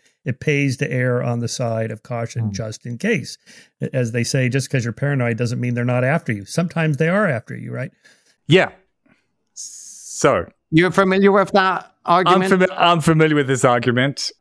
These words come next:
Speaker 3: We shouldn't be dissing on conspiracy theories because, Chris, this will shock you, but some conspiracies do exist.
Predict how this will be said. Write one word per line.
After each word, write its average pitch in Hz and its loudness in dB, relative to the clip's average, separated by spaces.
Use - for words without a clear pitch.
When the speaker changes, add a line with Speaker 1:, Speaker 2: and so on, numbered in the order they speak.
Speaker 3:
We 117 -4
shouldn't 139 -6
be 117 0
dissing 117 2
on 107 4
conspiracy 123 0
theories 135 4
because, 117 0
Chris, - 0
this - -4
will 104 0
shock - 0
you, 87 0
but 101 0
some 139 2
conspiracies 95 -2
do 139 2
exist. 107 0